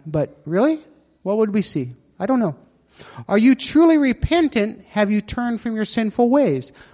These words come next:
We see in the religious leaders had not. Are we? That's the opposite. Now, so often I've asked here, and I've asked you guys, and I've, I really, really have asked myself, what is it to be a follower of Jesus?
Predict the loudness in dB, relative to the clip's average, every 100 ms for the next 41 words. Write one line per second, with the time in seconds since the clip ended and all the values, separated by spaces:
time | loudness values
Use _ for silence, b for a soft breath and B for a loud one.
0 | B -4 2 2 2 0 -2 -2 -2 0
1 | -2 -2 -4 0 0 0 -2 -12 _ -4
2 | -2 0 -2 -4 -12 _ _ _ _ _
3 | -8 -6 0 2 2 0 -2 -8 -10 _
4 | _ _ _ _ -10 -8 -8 -6 0 4
5 | 4 4 2 2 2 2 0 0 -2 0
6 | 0 0 -6 -6 -4 0 -2 -2 -8 -12
7 | -6 -2 0 0 -2 -4 -8 -10 -10 -2
8 | 0 0 0 -2 -2 -2 -2 -2 -6 -4
9 | -6 -6 0 0 0 -4 -4 -4 -4 -4
10 | -2 -4 -6 0 2 4 2 -2 -4 0
11 | 0 0 -2 -14 -20